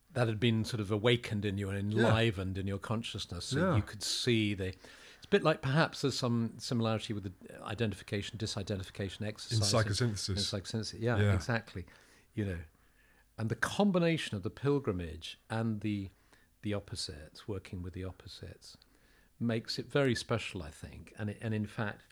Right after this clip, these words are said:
Speaker 1: you know, and can, it can become a spiritual, the one methodology you use in your spiritual life, or,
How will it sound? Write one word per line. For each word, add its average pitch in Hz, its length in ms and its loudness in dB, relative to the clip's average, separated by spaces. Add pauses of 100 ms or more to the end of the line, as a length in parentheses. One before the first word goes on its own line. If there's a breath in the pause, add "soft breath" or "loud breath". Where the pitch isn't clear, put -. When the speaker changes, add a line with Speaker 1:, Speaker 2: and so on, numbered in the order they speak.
(480 soft breath)
Speaker 1:
you 107 100 -6
know, 98 280 -4 (140)
and 117 220 2
can, - 300 -8
it 123 240 -6
can 127 140 0
become 123 280 2
a 117 60 4
spiritual, 120 720 0 (260 loud breath)
the 120 160 4
one 113 540 4 (520 soft breath)
methodology 107 800 -2
you 98 240 -4
use 98 500 -2
in 90 120 -8
your 92 120 -6
spiritual 98 540 -8
life, 95 560 -10 (640 soft breath)
or, 95 460 -4